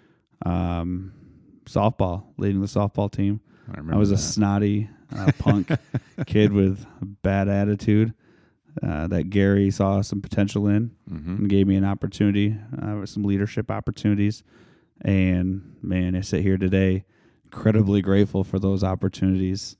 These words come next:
Speaker 2: Yeah.
Speaker 1: that he gave me. Yeah, so.
Speaker 2: So you went from softball to youth ministry.
Speaker 1: Yeah, yeah, I still have a hand in the softball team.
Speaker 2: Yeah.
Speaker 1: Um, but, yeah, like I said, um,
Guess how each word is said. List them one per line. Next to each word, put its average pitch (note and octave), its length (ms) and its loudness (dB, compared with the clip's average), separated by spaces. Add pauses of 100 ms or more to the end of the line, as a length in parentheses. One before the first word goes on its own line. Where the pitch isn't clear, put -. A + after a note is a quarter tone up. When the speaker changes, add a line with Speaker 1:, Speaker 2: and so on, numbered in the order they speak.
(120)
Speaker 2:
Yeah. C#2+ 320 -6
Speaker 1:
that G2+ 140 4
he G2 100 2
gave F#2+ 300 2
me. G2 260 -2 (380)
Yeah, F2+ 240 -6 (280)
so. F#2 280 -6 (240)
Speaker 2:
So - 160 -2
you E2+ 60 2
went F#2 160 0
from E2 200 -2
softball E2+ 720 2
to D2+ 320 0 (120)
youth F#2 560 2 (360)
ministry. D#2 600 -4 (200)
Speaker 1:
Yeah, A2+ 420 2 (220)
yeah, A2+ 180 4
I A2 60 0
still A2+ 180 -2
have B2 80 2
a A#2+ 60 2
hand A2+ 240 2
in G#2+ 80 2
the G#2 60 0
softball G#2+ 600 -2 (460)
team. A2 480 2 (100)
Speaker 2:
Yeah. G2 380 -2
Speaker 1:
Um, F#2+ 100 -2
but, G2+ 340 2 (580)
yeah, B2 180 6
like A#2+ 160 6
I A#2+ 60 4
said, A#2 380 2 (240)
um, G2 680 0